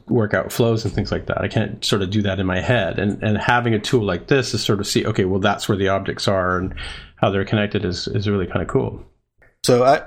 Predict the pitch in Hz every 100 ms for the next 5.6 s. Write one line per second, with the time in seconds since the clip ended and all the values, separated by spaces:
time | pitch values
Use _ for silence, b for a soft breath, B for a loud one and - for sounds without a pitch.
0 | - - 180 - 131 110 - 131 117 107
1 | - - 113 110 - - - - - -
2 | - 107 101 107 101 98 107 101 101 95
3 | - 101 104 104 - 95 92 - - -
4 | 101 92 107 101 107 95 92 98 - 104
5 | 104 - 101 95 95